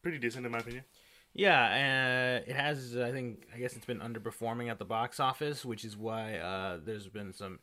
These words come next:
Speaker 2: interesting news coming out recently
Speaker 1: Yeah.
Speaker 2: about the movie.
Speaker 1: And not only that, but also just, like, it, we're, we're,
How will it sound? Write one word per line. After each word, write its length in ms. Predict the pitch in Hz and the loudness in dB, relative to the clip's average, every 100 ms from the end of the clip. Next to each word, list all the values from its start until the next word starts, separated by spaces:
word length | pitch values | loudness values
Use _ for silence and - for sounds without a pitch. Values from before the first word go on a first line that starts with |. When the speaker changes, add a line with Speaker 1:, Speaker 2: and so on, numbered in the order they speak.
| - | -12
Speaker 2:
interesting 720 | 120 110 110 107 104 95 90 _ _ _ _ _ - | -10 -10 -10 -8 -8 -8 -12 _ _ _ _ _ -10
news 420 | 110 113 117 104 | -4 -2 -2 -4
coming 220 | 131 107 | -6 -4
out 220 | 101 90 | -2 -4
recently 640 | 82 92 - 87 85 85 95 | -6 -8 -8 -8 -8 -10 -12
Speaker 1:
Yeah. 320 | 123 123 113 110 | -2 2 2 4
Speaker 2:
about 280 | 95 98 | 2 0
the 60 | 98 | -4
movie. 640 | 98 95 107 90 92 92 _ _ _ _ - | -4 -4 -4 -6 -6 -8 _ _ _ _ 2
Speaker 1:
And 240 | 131 131 | 2 6
not 200 | 139 143 | 4 4
only 180 | 139 127 | 2 2
that, 260 | 127 127 | 4 2
but 100 | 120 | 2
also 320 | 113 113 - 110 | 0 0 0 -2
just, 260 | 107 104 | -4 -4
like, 280 | 113 104 104 _ _ _ - - - - _ _ _ - - - | -4 -4 -4 _ _ _ -20 -20 -20 -20 _ _ _ -20 -20 -10
it, 200 | - 127 | -6 0
we're, 280 | 185 196 196 | 8 8 10
we're, 180 | 202 | 8